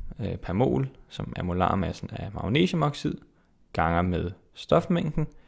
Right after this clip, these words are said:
og får igen toogtredive komma fireogtyve gram. Godt. Det vil sige, at nu kan vi, øh, nu har vi regnet ud, man kan sige først, hvad molarmassen var af de her forbindelser. Det var bare, hvad vi havde brugt,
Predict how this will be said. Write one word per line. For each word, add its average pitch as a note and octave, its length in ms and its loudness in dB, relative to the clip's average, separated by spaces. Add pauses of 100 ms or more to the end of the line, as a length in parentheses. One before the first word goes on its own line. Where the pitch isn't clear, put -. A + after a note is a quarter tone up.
(500)
og A2 120 0
får - 360 2
igen F#3 520 2 (560)
toogtredive A2+ 480 8
komma G#2 240 2
fireogtyve F#2+ 640 -4
gram. - 220 -6 (2750)
Godt. - 400 0 (800)
Det D3+ 80 12
vil F3 80 12
sige, C#3 320 8
at - 180 4
nu D3 140 10
kan C#3 440 4
vi, B2 240 4 (420)
øh, F2+ 320 2
nu B2 100 6
har D#3+ 100 10
vi C3+ 80 8
regnet A#2+ 240 6
ud, A#2 200 6 (800)
man - 100 -2
kan F2 100 -2
sige F2+ 140 -2
først, - 440 4
hvad G2+ 100 2
molarmassen F#2+ 580 4
var E2 120 2
af E2 60 0
de - 100 -12
her - 160 -4
forbindelser. - 380 -6
Det G#2 120 8
var B2 60 12
bare, G#2 160 10
hvad G2 100 8
vi F2+ 100 4
havde G2 140 0
brugt, - 440 -2